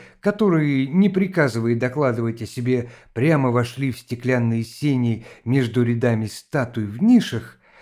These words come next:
значительно посмотрев на старенький салоп, спросил, кого им угодно,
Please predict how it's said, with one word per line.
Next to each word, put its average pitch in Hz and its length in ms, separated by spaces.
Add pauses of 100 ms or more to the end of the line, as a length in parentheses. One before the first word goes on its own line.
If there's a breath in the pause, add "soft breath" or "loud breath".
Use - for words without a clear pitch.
(180 loud breath)
значительно 180 600
посмотрев 160 800
на 127 160
старенький 110 560
салоп, 175 640 (340 loud breath)
спросил, 220 880
кого 131 280
им 120 160
угодно, 180 800